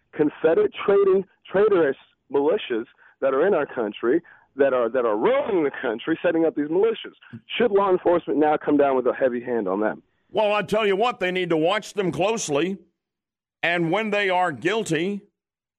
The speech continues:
Speaker 2: of disobeying the law, they need to be prosecuted. And that's true for the extreme left and the extreme right.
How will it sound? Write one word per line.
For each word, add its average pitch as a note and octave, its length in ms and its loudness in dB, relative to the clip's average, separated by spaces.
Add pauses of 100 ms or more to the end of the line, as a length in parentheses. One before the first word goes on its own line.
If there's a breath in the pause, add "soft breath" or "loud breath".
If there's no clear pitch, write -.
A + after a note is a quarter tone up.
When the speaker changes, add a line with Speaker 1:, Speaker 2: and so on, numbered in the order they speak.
(540)
Speaker 2:
of E3 220 -2
disobeying F#3+ 720 0
the F3+ 100 2
law, G3+ 440 0
they F#3 200 -2
need F#3+ 220 -4
to G3+ 60 -2
be A3 160 -2
prosecuted. F#3 800 -2
And D3 120 -2
that's F#3 240 -4
true F#3+ 260 0
for F3+ 120 -6
the D#3 280 -2 (220 loud breath)
extreme F#3+ 540 -2
left A3 300 -2
and G#3 100 0
the G3+ 80 0
extreme A3 500 -2
right. A#3 360 -4